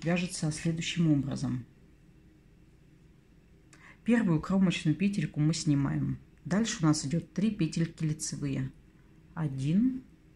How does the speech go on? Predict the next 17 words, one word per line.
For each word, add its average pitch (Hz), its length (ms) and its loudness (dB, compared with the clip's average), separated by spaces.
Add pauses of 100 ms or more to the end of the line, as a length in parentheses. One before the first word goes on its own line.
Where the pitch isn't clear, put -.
(880)
два, 147 460 -4 (1600)
три. 139 340 0 (460)
Дальше 220 340 2
нам 165 200 6
нужно 165 240 4
вот 165 180 2
эту 170 220 -2
петельку 202 500 0
снять 175 320 4
вместе 156 340 2
с - 80 -2
накидом. 156 520 0
Я, 156 260 2
смотрите, 175 400 0
как 147 220 -4
это 151 160 -2
делаю. 135 320 0